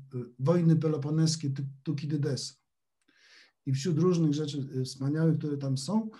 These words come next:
jest, jest także jakby korespondencja dyplomatyczna pomiędzy tymi głównymi państwami, które szukają sojuszników, e, i przekonują, że wy lepiej, jeśli pójdziecie z nami,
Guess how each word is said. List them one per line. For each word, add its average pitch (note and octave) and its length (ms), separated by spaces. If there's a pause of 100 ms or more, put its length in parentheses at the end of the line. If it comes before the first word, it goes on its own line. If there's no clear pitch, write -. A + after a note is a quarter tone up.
(500)
jest, F#3+ 520
jest F#3+ 260
także F3+ 240
jakby E3 200
korespondencja E3+ 840
dyplomatyczna D#3 960
pomiędzy C3 460
tymi C3+ 240
głównymi C#3+ 480
państwami, D#3+ 720
które D3 220
szukają C#3+ 460
sojuszników, E3+ 1080 (540)
e, E3 40 (760)
i C#3 80 (180)
przekonują, E3+ 800
że C#3+ 240 (460)
wy D#3+ 280
lepiej, E3 400
jeśli - 260
pójdziecie C#3+ 440
z D#3 120
nami, F#3 320